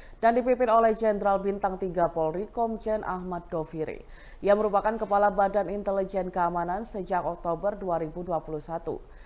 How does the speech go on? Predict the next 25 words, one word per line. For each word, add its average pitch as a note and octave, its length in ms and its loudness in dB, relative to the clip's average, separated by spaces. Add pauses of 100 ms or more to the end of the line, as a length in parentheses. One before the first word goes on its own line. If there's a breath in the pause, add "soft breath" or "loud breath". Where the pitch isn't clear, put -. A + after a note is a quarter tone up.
(220 soft breath)
Komjen B3 320 4
Ahmad B3 240 4
Doviri A#3+ 480 0
diketahui A3 480 0
berpengalaman G3+ 800 0
dalam F#3+ 320 0
bidang F3+ 240 -2
sumber B3+ 400 -4
daya G#3+ 320 0
manusia. E3+ 560 -4 (880 soft breath)
Komjen G3+ 320 2
Ahmad G#3+ 240 4
Doviri G#3+ 320 4
merupakan A3+ 480 4
lulusan A#3 480 2
terbaik G#3+ 480 2
Akademi G#3+ 480 0
Kepolisian F#3+ 880 -2
pada G3+ 560 0
seribu A3+ 320 -6
sembilan F#3+ 400 -2
ratus G#3+ 160 -6
delapan F3+ 320 -2
puluh F3 160 -6
sembilan F3+ 560 -2